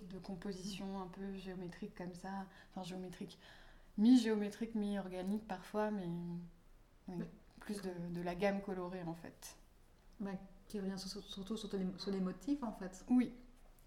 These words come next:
Speaker 2: On travaille beaucoup sur les motifs, hein. Ça se ressent aussi, je pense, dans tes dessins.
Speaker 1: Oui, oui, tout
Speaker 2: Mm.
Speaker 1: ce, ce jeu un peu de superposition aussi de tous ces éléments-là, euh,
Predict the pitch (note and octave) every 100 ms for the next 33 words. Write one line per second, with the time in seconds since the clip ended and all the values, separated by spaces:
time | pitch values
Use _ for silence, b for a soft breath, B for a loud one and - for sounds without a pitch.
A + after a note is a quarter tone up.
0 | - F#3+ F#3+ F#3 F3+ F3 G3 F#3+ F3+ F3+
1 | F3+ A#3 A3 G#3 F#3+ F#3 F#3 F#3 - F#3+
2 | G3 F#3 G3 F#3 - F#3+ - G3 F#3+ F#3
3 | F3 F3+ - G3+ G3+ F#3+ F#3+ - B B
4 | B B B B - A#3+ A#3+ B3+ B3 -
5 | G#3 G3+ G#3 G#3 G3+ G3+ - G3+ G#3 A#3+
6 | G3+ G#3+ G3+ G3+ G3 - G#3 G3+ G3 G#3+
7 | G3+ G3 - A3+ G#3+ G3+ A3 G3+ F3 -
8 | G3 G3+ F#3+ F#3 F#3 F3+ F#3 F#3+ G3 F#3
9 | F3+ F3 F3+